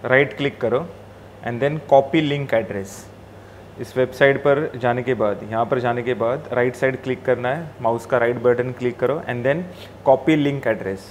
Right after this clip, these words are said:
Copy करने के बाद यहाँ पर आ जाओ और यहाँ पर paste करो। चलो, next, और फिर उसके बाद graduation date। अभी आपका जो semester two है वो कब ख़त्म होने वाला है? जून में ख़त्म होने वाला है,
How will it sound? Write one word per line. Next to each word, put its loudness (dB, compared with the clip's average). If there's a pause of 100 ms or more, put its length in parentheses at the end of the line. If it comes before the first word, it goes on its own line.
(120)
Copy 2
करने 0
के -2
बाद 0
यहाँ 0
पर -2
आ -2
जाओ -2 (680)
और -2
यहाँ 2
पर -2
paste -4
करो। -12 (1800)
चलो, -16 (680)
next, -12 (1400)
और -2
फिर -2
उसके -2
बाद 2 (140)
graduation 2
date। -8
अभी -2
आपका 2 (220)
जो -2
semester 0
two 2
है 4
वो 0
कब 2
ख़त्म 0
होने -4
वाला 0
है? -6
जून 0
में -2
ख़त्म -6
होने -8
वाला -8
है, -16